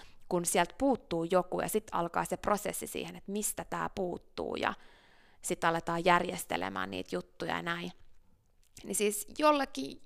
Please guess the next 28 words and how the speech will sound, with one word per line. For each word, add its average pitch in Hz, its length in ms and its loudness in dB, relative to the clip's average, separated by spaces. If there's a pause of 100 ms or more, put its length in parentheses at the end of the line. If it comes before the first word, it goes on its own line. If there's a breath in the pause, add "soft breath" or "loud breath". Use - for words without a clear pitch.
joku, - 260 0
jonkun 262 460 6
juttu 294 380 0
on 302 120 0
esimerkiksi 202 800 -2
toi. 247 200 6
Se 202 140 0
voi 214 100 2
olla, 233 100 4
että 226 100 2
sä 294 80 2
kuuntelet 185 520 0
nyt 190 240 -4
tätä 180 200 -2
ja 165 100 2
oot 180 120 -2
silleen, 185 180 -2
että 185 140 -10
hei, 180 120 -2
mä 180 120 -4
niin 180 240 -2
tiedän, - 400 -4
toi 175 200 -2
on 170 120 -4
kyllä 180 180 -4
mun 180 240 -4
<laughs> 170 40 -6
juttu. 180 680 -2